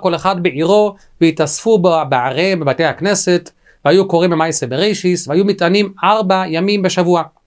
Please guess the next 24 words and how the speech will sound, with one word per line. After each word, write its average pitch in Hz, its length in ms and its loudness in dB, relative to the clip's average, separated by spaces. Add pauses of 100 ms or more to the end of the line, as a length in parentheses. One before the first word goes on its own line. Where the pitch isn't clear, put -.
(380)
שני, 190 500 0
שלישי, 202 420 -2
רביעי, 190 260 2
חמישי, 175 480 0 (420)
ואז 180 560 -2 (120)
הם 147 100 -6
התפללו 147 460 0
גם 151 160 0
נעילה, 175 320 0 (1120)
וביום 185 420 2
הכיפורים. 208 640 -2 (500)
אז 139 180 0
רש"י 190 280 0
מביא 185 180 2
מהגימור 180 320 0
בתיידיס, 156 520 -2
שהגימור 160 360 -2
שם 151 240 -4
תמהה, 139 440 -2 (480)
בתייניס 165 1040 0
ובמעמודס 151 1080 0 (120)
יש 143 240 0
תפילת 151 400 -4
מוסף. 180 560 -4